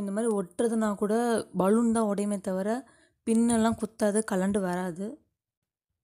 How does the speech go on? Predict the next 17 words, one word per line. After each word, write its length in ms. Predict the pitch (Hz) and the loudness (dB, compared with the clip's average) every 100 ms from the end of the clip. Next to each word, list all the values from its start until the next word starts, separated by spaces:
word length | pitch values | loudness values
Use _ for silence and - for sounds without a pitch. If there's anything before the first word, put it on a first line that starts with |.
| - | -14
எந்த 260 | 214 214 247 | -10 -8 -8
இடத்துலலாம் 480 | 247 240 226 226 262 277 - 185 | -10 -10 -10 -10 -12 -16 -12 -6
பலூன் 260 | 196 220 233 | -4 -4 -6
கொஞ்சம் 220 | 202 196 190 | -8 -6 -6
லூஸா 240 | 214 226 | -6 -8
இருக்குன்னு 260 | 214 202 196 | -8 -8 -8
ஃபீல் 180 | 202 196 | -10 -8
பண்றீங்களோ 380 | 185 175 175 202 269 - | -8 -6 -6 -8 -10 -8
அந்த 120 | 190 190 | -6 -6
இடத்துலலாம் 380 | 196 202 226 233 | -6 -6 -6 -6
நீங்க 140 | 214 196 _ _ _ | -8 -10 _ _ _
செல்லோ 180 | - 220 208 | -4 -4 -2
டேப் 120 | 214 | -4
போட்டு 160 | 208 202 | -4 -4
ஒட்டிக்கலாம், 460 | 190 202 185 196 294 220 | -4 -4 -6 -6 -8 -6
கிரிப்பா 300 | 180 180 - 202 | -4 -4 -4 -4
நிக்கும். 380 | 175 - 196 | -4 -6 -8